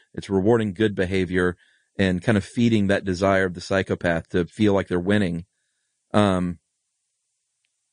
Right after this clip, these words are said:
I don't know. It's, it seems to work. It seems a little dangerous to me too. Like you're feeding the thing that they require, but maybe, maybe that makes sense.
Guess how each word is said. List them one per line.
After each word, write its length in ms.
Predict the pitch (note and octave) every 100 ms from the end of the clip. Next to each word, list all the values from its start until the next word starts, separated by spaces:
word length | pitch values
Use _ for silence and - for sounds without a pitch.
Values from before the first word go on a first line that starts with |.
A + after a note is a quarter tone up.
| - -
I 80 |
don't 100 | A#2+
know. 200 | C#3+ C#3
It's, 200 | G2+ G#2 -
it 180 | A2 -
seems 320 | C#3+ D#3+ -
to 100 | G#2+
work. 300 | F#2+ F#2+ -
It 160 | G2 -
seems 280 | - B2 A#2+
a 60 |
little 240 | G#2 G2+ F2+
dangerous 560 | D2+ F#2+ D3+ B2 F#2 -
to 100 | F#2+
me 160 | F2+
too. 420 | - C#3+ C3+ G#2 - _ _ _
Like 160 | G2+ F#2
you're 100 | G2
feeding 500 | - B2 B2+ A#2 G2+
the 120 | G2
thing 460 | - G#2+ G2 F#2 F#2+ _ _ _ _ _ _ _ _ _ _
that 260 | G#2 G#2 -
they 200 | G2+ F#2+
require, 840 | F2+ G2 F#2 - A#2 C3+ G#2+ F2+ F2
but 220 | F#2+ - - _ -
maybe, 480 | F#2+ G#2 B2+ A2+ - _ -
maybe 260 | F#2 G#2
that 120 | A#2 B2
makes 180 | C3
sense. 380 | - D3+ - -